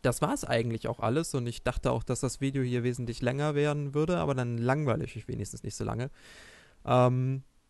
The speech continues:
mehr dazu oder mehr Sachen kommen dann, denke ich mal, nächste Woche Freitag. Ab da würde ich mal mit Videos meinerseits rechnen. Ähm, ob's dann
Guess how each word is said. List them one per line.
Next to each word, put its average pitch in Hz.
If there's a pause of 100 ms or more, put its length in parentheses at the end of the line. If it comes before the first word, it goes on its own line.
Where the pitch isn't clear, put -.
(320)
mehr 175 (220)
dazu 160 (260)
oder 113
mehr 127 (180)
Sachen 156 (100)
kommen 123
dann, 120 (440)
denke 165
ich 151
mal, 135
nächste 127
Woche 120
Freitag. 117 (100)
Ab -
da 104
würde 107
ich -
mal 107
mit 101 (360)
Videos 117
meinerseits 113
rechnen. 147 (580)
Ähm, 120 (480)
ob's -
dann 131